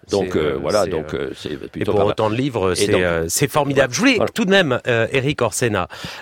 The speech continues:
Speaker 2: euh, vous poser une question. Ce n'est pas parce qu'une bibliothèque est, est ouverte, c'est pas parce qu'on en pousse la porte,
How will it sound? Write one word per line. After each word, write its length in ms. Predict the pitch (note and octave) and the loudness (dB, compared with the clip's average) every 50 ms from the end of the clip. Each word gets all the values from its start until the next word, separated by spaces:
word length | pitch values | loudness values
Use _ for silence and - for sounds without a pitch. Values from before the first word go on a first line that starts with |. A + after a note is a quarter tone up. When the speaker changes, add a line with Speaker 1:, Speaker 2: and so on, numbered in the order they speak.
| - - | -2 0
Speaker 2:
euh, 580 | A2+ G#2 G2+ G2 G2 F2+ E2+ G2 - F#2 G2 G2+ | 2 4 4 4 4 2 0 -2 -4 -4 -4 -4
vous 140 | A2 B2 D3+ | 0 0 2
poser 240 | - F3+ F#3 - F#3 | 4 4 4 4 4
une 140 | E3 D3+ | 2 2
question. 340 | - - C3+ - - C#3+ C3+ | 2 2 0 2 2 0 0
Ce 140 | B2 - - | 0 0 -2
n'est 80 | G#3 G#3+ | -2 0
pas 160 | - B3 B3+ | 0 -2 0
parce 280 | - F#3+ D3 - - | 0 -2 -2 -2 -6
qu'une 280 | - - C#3+ C3 A#2+ A2 | -6 -4 -4 -4 -4 -4
bibliothèque 680 | A2 C#3 B2 A2 A#2+ A#2 A2 - C3+ B2+ A2+ - - | -6 -6 -4 0 2 2 2 4 2 0 0 0 0
est, 320 | G#2+ F#2+ F2+ F2+ - - G#2+ | 0 2 2 0 0 -2 -2
est 160 | G2+ - - | -4 -2 -4
ouverte, 560 | A2 G2 A2 C#3+ F3 G3 - - - - - G2 D2+ - - - - - - - - | -6 0 2 2 2 2 0 -4 -10 -4 -4 -4 -4 -4 -8 -18 -18 -18 -20 -20 -12
c'est 140 | - - C#3 | -6 -4 0
pas 140 | - F3+ F3 | 0 0 0
parce 220 | - A#2+ A2 - | 0 -4 -6 -4
qu'on 160 | - A#2+ G#2+ | -4 -4 -2
en 100 | G2 F#2 | -2 -4
pousse 420 | - - - D3+ D3 B2 - - - | -4 -6 -6 -4 -4 -4 -4 -2 -2
la 140 | G#2+ F#2 | -2 -2
porte, 600 | - _ - A#2 B2 D#3 F#3 - - - - - | -2 _ 0 2 2 2 2 0 -6 -14 -8 -6